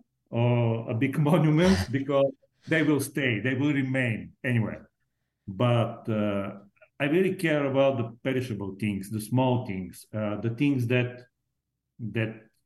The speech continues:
will not live forever. And I think, um, yeah, also another reason for my storytelling and interest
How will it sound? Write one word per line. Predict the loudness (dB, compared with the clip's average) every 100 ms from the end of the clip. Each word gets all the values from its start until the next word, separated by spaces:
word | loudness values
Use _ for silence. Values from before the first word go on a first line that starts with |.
| -12
will | -2 2 4 6
not | 6 6 4 -2 -8 -2
live | 0 4 6 6 4 0 -10
forever. | -4 -2 0 0 -2 -8 -12 -20 _ _ _ _
And | -4 0 2 4 2 0 -10 _ -4
I | -2
think, | 0 -2 -2 -4
um, | -2 -2 -2 -2 -2 -6 -8 -2
yeah, | 0 0 -4 -2
also | 2 2 2 -2 -2 -8 _ _ -2
another | 0 2 2 2 4
reason | 6 6 2 -6 -4
for | 0
my | 2 4 0 -4 -10
storytelling | -6 0 2 2 2 2 2 2
and | -2 -4 -14 -4
interest | 0 0 -2 -4 -6 -12